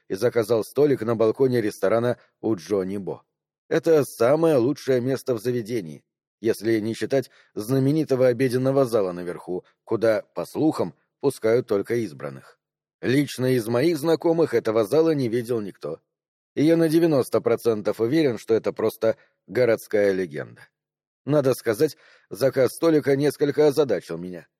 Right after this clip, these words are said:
На пирсе я ругался, поняв, что позабыл его заказать. Я звонил им и не раз, однако номер всё время был занят. Помнится, неделю назад...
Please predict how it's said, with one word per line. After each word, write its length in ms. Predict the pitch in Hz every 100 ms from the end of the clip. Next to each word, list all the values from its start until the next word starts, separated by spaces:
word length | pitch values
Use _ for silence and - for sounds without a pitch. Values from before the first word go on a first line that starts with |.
| _ _ _ -
На 160 | 113
пирсе 360 | 117 196 156 127
я 100 | 120
ругался, 480 | 107 120 165 - 131
поняв, 340 | 117 135 143
что 180 | - 120
позабыл 440 | 127 104 113 160
его 240 | 139 139 135
заказать. 640 | 139 135 143 127 82 - _ _ _ _ -
Я 260 | 143 156
звонил 500 | 101 87 98 131 165 117
им 120 | 104
и 40 |
не 100 | 90
раз, 260 | 92 147 - _ _ _ -
однако 400 | 87 123 120 123
номер 300 | 165 180 147
всё 160 | 143
время 280 | 120 151 160
был 200 | 151 160
занят. 520 | 113 98 80 - - _ _ _ -
Помнится, 520 | 117 120 123 - 117
неделю 480 | 123 127 113 117 110
назад... 360 | 110 107 151